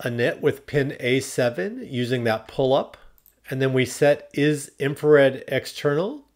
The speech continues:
so that a low returns true and a high returns false. And then we set pin A seven back to analog.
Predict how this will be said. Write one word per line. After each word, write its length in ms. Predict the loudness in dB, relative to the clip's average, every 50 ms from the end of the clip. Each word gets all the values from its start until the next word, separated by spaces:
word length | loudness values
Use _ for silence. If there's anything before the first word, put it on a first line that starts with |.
| _ _ _ _ _ _ _ _ _ _ _ _ _
so 260 | _ -6 -2 -2 0
that 340 | 2 2 2 2 2 0 -6 0
a 120 | 0 0
low 420 | 2 6 8 10 10 10 10 8
returns 540 | 6 4 0 -2 -2 -4 -4 -4 -4 -6 -8
true 560 | -10 -8 -2 0 2 2 2 2 0 -4 -12 _ _
and 100 | -8 -6
a 80 | -6 -6
high 260 | -6 -4 -2 0 2
returns 520 | 2 2 0 -2 -4 -4 -8 -8 -8 -8 -10
false. 600 | -6 -4 -4 -4 -4 -6 -12 -20 -20 -20 -20 _ _ _ _ _ _ _ _ _ -8
And 100 | -2 0
then 140 | 2 4 4
we 80 | 2 2
set 440 | 2 2 2 2 2 0 -8 _
pin 260 | -4 0 0 0 0 0
A 220 | -2 0 -2 -2
seven 520 | 0 0 0 0 0 0 -2 -4 -4 -4
back 340 | 0 0 0 0 -2 -4 _
to 200 | -10 -10 -8 -6
analog. 500 | -8 -6 -6 -6 -6 -6 -6 -8 -10 -14